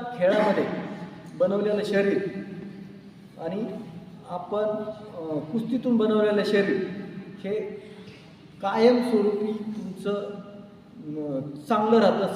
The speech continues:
सदृढ राहतो. तो माणूस, पैलवान ज्यांनी कुस्त्या केलेल्या आहेत, ह्या माणसाचं शरीर, आता बघा तुम्ही, अ, जे काही तुम्ही कुस्ती केले असतील, यांची जर तब्येती बघितल्या, तर ते शेवटपर्यंत चौकोनी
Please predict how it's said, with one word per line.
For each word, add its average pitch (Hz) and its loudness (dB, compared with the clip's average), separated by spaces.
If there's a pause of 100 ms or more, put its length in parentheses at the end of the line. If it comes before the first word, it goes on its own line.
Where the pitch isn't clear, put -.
सदृढ 208 2
राहतो. 175 -2
तो 208 0
माणूस, 190 -2 (680)
पैलवान 220 2
ज्यांनी 202 -2
कुस्त्या 214 -2
केलेल्या 202 2
आहेत, 185 -4 (540)
ह्या 202 -2
माणसाचं 190 -4
शरीर, 190 -2
आता 190 -6
बघा 190 2
तुम्ही, 190 -4 (920)
अ, 147 0 (540)
जे 220 2
काही 214 0
तुम्ही 208 -4
कुस्ती 226 -6
केले 202 0
असतील, 175 -2
यांची 185 -8
जर 196 -6 (140)
तब्येती 185 -4
बघितल्या, 185 -2 (360)
तर 226 2
ते 226 0
शेवटपर्यंत 254 8
चौकोनी 240 6